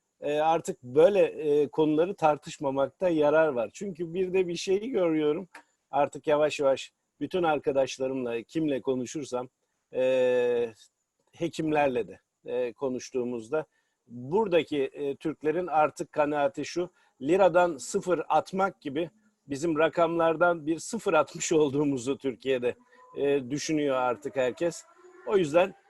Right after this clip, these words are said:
biz kendi önlemlerimizi alarak, e, yaşamaya devam edeceğiz. Çünkü ben yakında Türkiye'ye geleceğim. Yine kendi önlemlerimi alarak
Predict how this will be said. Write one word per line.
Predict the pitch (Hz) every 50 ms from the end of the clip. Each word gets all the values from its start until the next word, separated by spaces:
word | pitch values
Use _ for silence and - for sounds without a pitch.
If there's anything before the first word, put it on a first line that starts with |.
| _ -
biz | 185 175 -
kendi | - 190 190 208 214 220
önlemlerimizi | 208 196 175 170 170 165 165 165 165 160 165 165 147 143 175
alarak, | 160 147 139 131 131 170 196 - _ _ _ _ _ _ -
e, | - 165 156
yaşamaya | 160 160 160 160 175 190 160 - 165 151 170 208 226 214
devam | 185 180 185 190 190 180 165
edeceğiz. | 135 117 113 113 123 120 113 -
Çünkü | - 143 123 - 151
ben | 156 156
yakında | 151 151 156 147 - 160 156 151 156 143
Türkiye'ye | - 151 135 120 - 151 147 147 151 143
geleceğim. | 127 135 127 123 113 143 170 202 - _ _ _ _ _ -
Yine | 208 156 143
kendi | 127 - 180 160 160 151 156
önlemlerimi | 151 139 131 127 127 127 127 131 127 123 127 127
alarak | 123 123 127 143 180 196